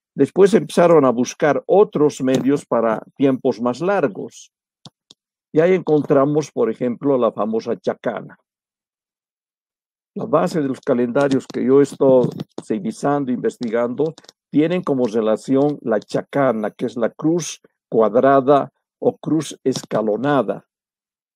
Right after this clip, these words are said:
En el Alajpacha estaría la cruz del sur, pero no solamente está ahí, está en muchas manifestaciones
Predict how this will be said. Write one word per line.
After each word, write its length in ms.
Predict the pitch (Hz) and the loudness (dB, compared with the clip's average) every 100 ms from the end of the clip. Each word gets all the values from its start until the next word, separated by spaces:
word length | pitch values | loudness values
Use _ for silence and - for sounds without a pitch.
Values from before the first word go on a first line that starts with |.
| _ _ _ - - _ _ | _ _ _ -18 -18 _ _
En 160 | 151 151 | 2 4
el 160 | 143 131 113 - - | 6 4 0 -8 -4
Alajpacha 680 | 135 131 - 151 147 - 147 | -4 -4 -4 -2 -2 -2 -4
estaría 640 | - 120 120 123 117 - _ _ _ _ _ _ | -4 -4 -2 0 -2 -6 _ _ _ _ _ _
la 220 | - 98 | -6 -6
cruz 260 | - 120 107 | -6 -8 -6
del 160 | 101 | -8
sur, 440 | 98 147 131 101 - _ _ _ _ _ _ _ _ _ | -6 -4 -4 -4 -14 _ _ _ _ _ _ _ _ _
pero 280 | - 139 143 | 4 4 6
no 160 | 143 156 | 4 4
solamente 640 | - 139 127 127 113 110 | 4 2 2 -2 -4 -8
está 200 | - 117 | -4 0
ahí, 260 | 123 135 | 2 0
está 300 | 107 - 131 | -2 -4 -2
en 160 | 127 120 | -2 -2
muchas 600 | 156 208 - 160 147 - - - | -2 -2 -2 -2 -2 -10 -20 -14
manifestaciones 1300 | 127 120 120 127 110 - 107 139 135 135 139 135 - | -8 -6 -6 -6 -6 -6 -4 0 2 2 0 -2 -6